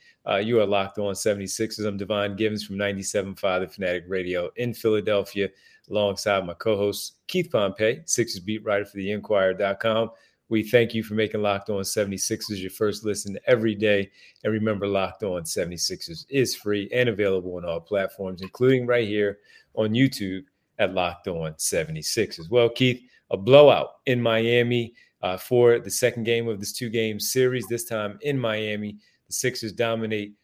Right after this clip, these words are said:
the Miami Heat, blow them out without Joel Embiid on the floor. We'll get into why they need to learn how to win this way and incorporate some of this when he's on the floor a-, and get those W's. We'll also talk about how this basketball team,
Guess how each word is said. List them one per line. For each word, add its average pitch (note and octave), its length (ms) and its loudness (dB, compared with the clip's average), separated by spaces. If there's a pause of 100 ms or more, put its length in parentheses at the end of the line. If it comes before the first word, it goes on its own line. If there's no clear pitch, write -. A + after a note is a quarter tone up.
(160)
the G#2+ 80 -6
Miami G#2+ 420 -4
Heat, C3 460 -4
blow A2 240 2
them G2+ 320 -4
out D#3 500 0
without B2+ 560 -4
Joel C3 360 2
Embiid B2 380 -6
on A2+ 140 -4
the G#2 80 -10
floor. C3 320 -4
We'll A2+ 120 -2
get A2+ 180 -6
into A2 320 -6
why A2+ 240 0
they A2+ 100 -4
need A2 160 -6
to G#2+ 100 -6
learn A2 280 -4
how G#2 100 -2
to G2+ 100 -2
win G#2 360 -6
this C#3 320 -4
way G2+ 320 0 (400)
and G2 180 -6
incorporate A2 560 0
some A2 180 -4
of G#2 100 -6
this A2+ 200 0 (220)
when A2 160 -6
he's A2+ 320 -6
on F3+ 240 0
the D#3 80 2
floor G2+ 500 0 (320)
a-, G2+ 240 -2
and G#2 100 -4
get A2+ 200 -2
those G#2 260 2
W's. B2 560 2 (240)
We'll - 140 -4
also A#2 340 2
talk A2 400 0 (240)
about G2+ 500 0
how A2+ 200 0
this A2 200 -4
basketball G#2+ 680 -2
team, G#2+ 440 -8